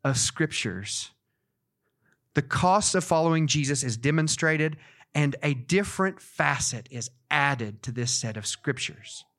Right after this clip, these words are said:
with the addition of a family member. Peter and Andrew were alone in their boat, so far as we know. But in the boat of James and John, there's somebody else there, at least in Matthew's gospel.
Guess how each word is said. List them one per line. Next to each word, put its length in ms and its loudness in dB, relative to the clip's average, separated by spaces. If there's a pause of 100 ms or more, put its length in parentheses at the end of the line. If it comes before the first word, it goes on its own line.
(420)
with 220 0
the 100 0
addition 680 -4
of 100 -10
a 80 -8
family 460 -10
member. 420 -20 (1500)
Peter 260 2
and 80 4
Andrew 540 4 (560)
were 80 4
alone 260 4
in 80 0
their 100 2
boat, 320 -8 (640)
so 180 2
far 220 6
as 140 0
we 80 0
know. 240 -8 (1200)
But 320 4
in 520 4 (500)
the 100 2
boat 240 4
of 120 0
James 280 2
and 120 -2
John, 240 2
there's 160 0
somebody 400 0
else 220 0
there, 200 -2
at 140 -4
least 260 -2
in 100 0
Matthew's 460 0
gospel. 560 -8